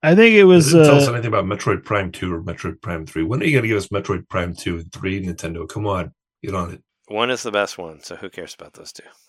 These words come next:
Speaker 3: One is the best one of all three of 'em.
Speaker 1: I was gonna say it felt like they gave us a bunch of appetizers. They were like, "Here's a, just, we're proving to you that we got all this stuff. Yeah, here's a bunch of demos.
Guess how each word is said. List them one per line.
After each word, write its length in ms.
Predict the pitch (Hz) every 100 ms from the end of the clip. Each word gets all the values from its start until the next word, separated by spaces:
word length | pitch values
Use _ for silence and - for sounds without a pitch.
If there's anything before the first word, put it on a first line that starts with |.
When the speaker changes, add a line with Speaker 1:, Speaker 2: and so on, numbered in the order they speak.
| _ _ -
Speaker 3:
One 160 | 98
is 80 | 95
the 80 | 90
best 220 | 90 -
one 80 | 92
of 100 | 80
all 100 | 82
three 180 | - 87
of 80 | 80
'em. 80 | 80 _ _ _ _ _ _ _ -
Speaker 1:
I 100 | 165
was 160 | 196
gonna 180 | 214 214
say 260 | - 196 190
it 60 | 156 -
felt 220 | 170 165
like 180 | 156 -
they 180 | 151 135
gave 200 | 139 139
us 140 | 131
a 60 | 120
bunch 340 | 123 123 -
of 280 | 117 101 92 -
appetizers. 800 | 110 - - 101 85 73 78
They 100 | 90
were 100 | 90 82
like, 120 | 76
"Here's 240 | - 131 135
a, 80 | 120 _ _ _ -
just, 220 | 156 - _ _ _ _
we're 100 | 147
proving 400 | - 180 170 156
to 60 | 143
you 180 | 135 120
that 180 | 101
we 120 | 76 101
got 220 | 90 80
all 180 | 92 98
this 140 | 95 -
stuff. 340 | - - - -
Yeah, 200 | 76 60 - -
here's 300 | - 98 -
a 20 |
bunch 180 | 123 104
of 40 |
demos. 1000 | 165 165 160 156 156 156 151 147 143 -